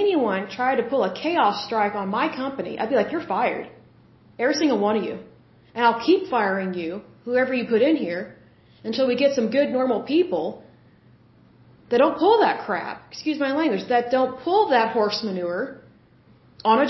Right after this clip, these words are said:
job. It's not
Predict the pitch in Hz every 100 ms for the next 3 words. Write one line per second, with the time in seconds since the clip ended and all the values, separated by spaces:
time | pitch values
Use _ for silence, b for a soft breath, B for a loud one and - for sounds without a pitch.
0 | 339 440 427 175 - - - _ _ _
1 | _ _ _ _ _ _ _ _ _ _
2 | _ _ - - - - _ - - -
3 | - - - - - - - - 320